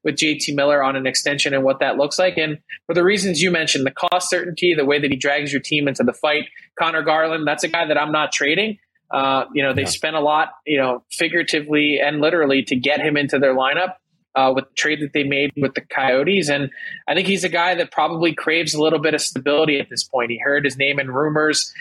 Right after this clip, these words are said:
Speaker 1: his first year with a new team. He talked about at the end of the season how hard it was to adjust to being in a new place, wants to impress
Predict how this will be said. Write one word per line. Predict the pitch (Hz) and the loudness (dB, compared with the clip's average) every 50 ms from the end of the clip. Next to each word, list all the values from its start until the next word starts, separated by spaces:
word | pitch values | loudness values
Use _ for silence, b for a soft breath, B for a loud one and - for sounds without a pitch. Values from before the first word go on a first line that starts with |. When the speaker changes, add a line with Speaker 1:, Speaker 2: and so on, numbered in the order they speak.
| B B - | B B -4
Speaker 1:
his | 139 - - | -4 -2 -2
first | - 170 165 156 - | -2 -2 -2 -4 -2
year | - 160 156 | -2 0 0
with | 151 143 139 | 0 0 0
a | 139 | 0
new | 135 139 135 131 - | 0 0 0 0 0
team. | - 165 160 160 151 143 | -2 0 0 2 2 0
He | 131 | -2
talked | - - 143 143 - - 156 | 0 0 -2 -2 -2 -4 -2
about | 143 143 143 | -2 0 0
at | 135 - | 0 -2
the | 139 | -2
end | 139 139 | -2 0
of | 135 127 | 0 -2
the | 120 | 0
season | - - 156 156 139 147 139 | 0 2 2 2 2 2 0
how | 139 135 135 135 135 | 0 0 0 0 0
hard | - 143 156 156 151 151 151 | 0 0 0 0 2 0 -2
it | 147 - | -4 -2
was | 143 139 143 139 135 - - | 0 2 2 2 0 -2 -2
to | 143 135 135 | 0 0 0
adjust | 131 - 143 147 156 - - - | 2 0 0 0 0 0 -2 -6
to | - 139 | -6 -4
being | 139 147 147 147 147 | -2 -2 -2 0 0
in | 147 139 | 0 0
a | 135 | 0
new | 135 143 143 139 | 0 0 -2 -2
place, | - - 151 151 156 151 - | 0 0 0 0 0 0 0
wants | 135 139 139 135 - - | 0 0 0 0 -2 -2
to | 147 135 | 0 -2
impress | 127 123 - - 156 156 160 156 - | -2 -4 -4 -2 -2 0 0 -2 -6